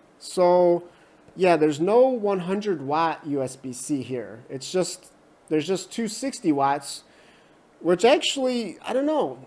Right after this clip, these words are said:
you know, a lot of times when we do get a hundred watt U S B C, the other U S B Cs are only twenty watts, right? So let me know how you feel about that too. I mean, it's, I guess it could be good, it could be bad, depending on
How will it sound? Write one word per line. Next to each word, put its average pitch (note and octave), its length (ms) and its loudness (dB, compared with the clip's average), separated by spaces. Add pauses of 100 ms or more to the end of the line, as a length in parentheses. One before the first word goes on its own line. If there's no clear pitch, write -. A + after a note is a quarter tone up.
you F3+ 120 0
know, G3+ 340 2
a F3 80 -4
lot G#3 200 2
of B3+ 80 -2
times G#3+ 340 -2
when G3+ 180 0
we F#3+ 100 2
do G3+ 220 -6
get G#3 160 -2
a D#3 60 -4
hundred D#3 320 -4
watt D3+ 200 -2
U D#3+ 120 2
S D#3 140 -2
B D3+ 120 -4
C, F3 380 -4
the D3+ 220 -2
other F#3+ 180 0
U D3 180 0
S C#3+ 120 -6
B C#3+ 100 -10
Cs D3 260 -4
are D3 100 -4
only C#3+ 160 -6
twenty E3+ 240 -4
watts, A2+ 360 -6
right? C#3 200 -6 (480)
So - 140 -2
let G3+ 140 6
me C4 80 0
know B3 140 2
how G#3+ 100 0
you A3+ 100 -2
feel A3 200 0
about G3 240 0
that G#3 220 0
too. G#3 280 0
I C3+ 40 0
mean, C#3+ 460 0 (420)
it's, E3 300 -4 (380)
I E3 100 2
guess A#3 200 2
it F#3+ 100 -2
could A3 200 2
be F#3 120 -4
good, G3 280 4
it F3+ 120 -2
could F#3+ 160 2
be F3+ 80 -2
bad, E3+ 360 0
depending E3 460 -2
on D3+ 400 -2